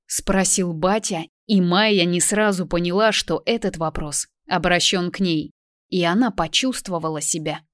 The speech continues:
крайне, крайне глупо. «Я долго рисовала. У меня берлинская выставка, но все раскупили, а потом почему-то заснула». «Мама всегда так», наябедничал Никита. Рисует всю ночь,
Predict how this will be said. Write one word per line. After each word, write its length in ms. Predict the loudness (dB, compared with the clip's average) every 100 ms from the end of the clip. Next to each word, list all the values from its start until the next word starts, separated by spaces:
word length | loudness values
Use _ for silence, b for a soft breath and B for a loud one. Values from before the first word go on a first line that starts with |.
| -10
крайне, 560 | -2 0 0 -4 -6 -8 -6
крайне 500 | -2 -2 0 0 0
глупо. 540 | -2 -2 -6 -10 -12 _ _ _ _ B B B B _
«Я 240 | -4 0 2
долго 320 | 2 2 2
рисовала. 680 | 0 0 0 0 -4 -6 -14 _ _ _ -2
У 100 | 4
меня 280 | 4 4 2
берлинская 680 | 2 2 2 0 0 -2
выставка, 600 | -2 -2 -2 -4 -6 -8
но 240 | -4 -2 -2
все 280 | -2 -2 0
раскупили, 720 | -2 -2 -4 -4 -6 -6 -8 _ _ _ _
а 120 | 2
потом 360 | 4 2 2 2
почему-то 480 | 0 0 0 0 -2
заснула». 580 | -2 -2 -2 -2 -4 -8 _ _ _ _ _ _
«Мама 380 | -2 4 6 6
всегда 520 | 2 0 -2 0 0
так», 300 | 0 -4 -12 -18 _ _
наябедничал 960 | -2 0 2 2 0 -4 -4 -4 -4 -2
Никита. 520 | -2 -2 -6 -8 -12 _ _ _ -2
Рисует 560 | 4 4 4 2 0
всю 300 | 0 0 2
ночь, 360 | 0 -2 -6